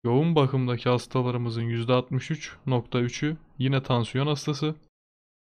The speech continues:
Bizim şu dönemde kronik ve alt hastalığı olan ve altmış beş yaş üstü vatandaşlarımızın daha yüksek riskli olduğunu görüyoruz. O nedenle bu gruptaki vatandaşlarımız asla ve asla evlerinden çıkmamaları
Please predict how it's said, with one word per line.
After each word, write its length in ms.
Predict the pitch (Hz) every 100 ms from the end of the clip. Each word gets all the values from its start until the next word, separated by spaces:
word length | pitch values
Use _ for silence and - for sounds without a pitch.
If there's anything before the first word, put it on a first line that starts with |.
| _ -
Bizim 440 | 131 139 147 156
şu 220 | - 160
dönemde 520 | 143 135 123 120 143 160 -
kronik 440 | 131 123 143 139
ve 100 | 131
alt 280 | 127 139 139
hastalığı 420 | 135 - 131 127
olan 320 | 135 123 131 - _ _ _ 120
ve 80 |
altmış 400 | 143 151 139 -
beş 220 | 156 151 -
yaş 160 | 123
üstü 240 | 120 - 123
vatandaşlarımızın 1040 | 123 - 127 123 117 - 120 120 120 156 - _ _ _
daha 180 | 117 135
yüksek 460 | 143 131 139 139 127
riskli 280 | 120 -
olduğunu 380 | 139 123 120 123
görüyoruz. 500 | 120 110 110 110 - _ _ _ _ _ _ _ _
O 140 | 143
nedenle 520 | 165 147 127 131 147 135
bu 120 | 151
gruptaki 500 | 151 135 135 127 131
vatandaşlarımız 880 | 127 127 123 123 120 - 123 131 143 - _ _ _ _ _ _ _ _ _
asla 440 | 135 139 - 131
ve 60 | 123
asla 360 | 123 - 139 131
evlerinden 560 | 131 123 123 123 139
çıkmamaları 800 | 139 - - 135 117 110 110 131